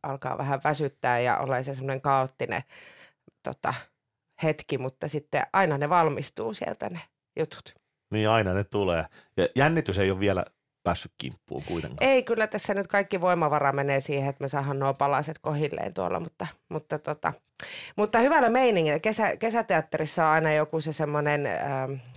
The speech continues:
Speaker 1: kesäleiri, äh, niinku, mikä se on toi kesäsiirtola? Mä aina sanon, että se on niinku näyttelijöiden kesäsiirtola, <laughs> että pistetään sinne leikkimään pihalle lapset, niin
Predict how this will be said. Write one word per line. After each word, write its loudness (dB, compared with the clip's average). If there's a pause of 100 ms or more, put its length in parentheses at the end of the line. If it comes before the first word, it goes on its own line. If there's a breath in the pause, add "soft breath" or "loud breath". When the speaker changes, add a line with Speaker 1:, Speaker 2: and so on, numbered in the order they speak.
Speaker 1:
kesäleiri, 2 (440)
äh, -6
niinku, -6 (260)
mikä -2
se -2
on -4
toi -4
kesäsiirtola? 0
Mä -2
aina 2
sanon, -2
että -6
se -4
on 0
niinku -4
näyttelijöiden 0
kesäsiirtola, 0
<laughs> -2
että -6
pistetään 0
sinne -2 (520 loud breath)
leikkimään 2
pihalle 0
lapset, -2
niin -4